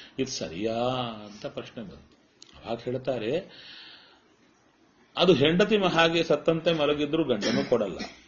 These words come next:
ಇಲ್ಲಿ ಹೆಂಡತಿ ಗಂಡ ಈ ರೀತಿ ವಿವಕ್ಷೆ ಇಲ್ಲ. ಯಾರೇ ಆಗ್ಲಿ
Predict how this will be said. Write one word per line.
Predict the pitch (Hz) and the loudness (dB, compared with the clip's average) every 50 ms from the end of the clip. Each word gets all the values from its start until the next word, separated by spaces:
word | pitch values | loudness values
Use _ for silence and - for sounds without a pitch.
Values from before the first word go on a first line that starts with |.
| _ _ - - _ _ _ _ _ _ _ _ _ - 110 | _ _ -20 -20 _ _ _ _ _ _ _ _ _ -6 -2
ಇಲ್ಲಿ | 113 120 131 120 | -2 0 0 0
ಹೆಂಡತಿ | 85 - 101 110 120 127 123 123 - 135 139 143 147 160 165 - - - - | -2 -4 -4 -4 -2 -2 -2 -2 -2 -2 0 -2 -2 -6 -10 -14 -18 -16 -12
ಗಂಡ | 104 98 104 113 117 127 135 139 - - - - - | -10 -8 -6 -4 -2 -2 -2 -2 -2 -6 -10 -8 -4
ಈ | 104 117 127 | -2 0 0
ರೀತಿ | 143 143 143 147 147 147 147 135 120 - - - - - _ _ _ _ - | 0 -2 -4 -4 -8 -8 -8 -8 -8 -10 -12 -14 -18 -20 _ _ _ _ -20
ವಿವಕ್ಷೆ | 85 92 107 113 123 123 123 - - | -10 -6 -4 -2 -2 -2 -4 -4 -2
ಇಲ್ಲ. | 127 113 110 117 117 104 87 78 - - - - - - - - - - - - - - - - _ - | -2 0 0 -2 -2 -4 -6 -8 -10 -14 -16 -18 -18 -18 -18 -18 -18 -18 -18 -20 -20 -20 -20 -20 _ 2
ಯಾರೇ | 127 135 135 147 170 185 202 220 226 220 | 6 6 8 8 8 8 8 8 8 8
ಆಗ್ಲಿ | 202 175 156 160 156 160 170 151 123 113 107 | 8 8 6 4 2 2 2 2 2 0 -2